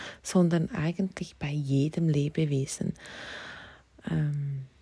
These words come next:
ja, weil das Kolostrum, das ist auch das, äh, also ja, man sagt dem auch, äh,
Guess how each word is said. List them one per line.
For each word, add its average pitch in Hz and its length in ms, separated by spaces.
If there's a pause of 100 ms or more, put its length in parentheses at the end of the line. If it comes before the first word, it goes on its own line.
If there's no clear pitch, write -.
(260)
ja, 143 200 (220)
weil 160 180
das 175 180
Kolostrum, 226 880
das - 220
ist - 180
auch 165 180
das, - 460
äh, 156 560
also 156 240
ja, 160 360 (720)
man 170 120
sagt - 340
dem 165 160
auch, 165 380
äh, 151 540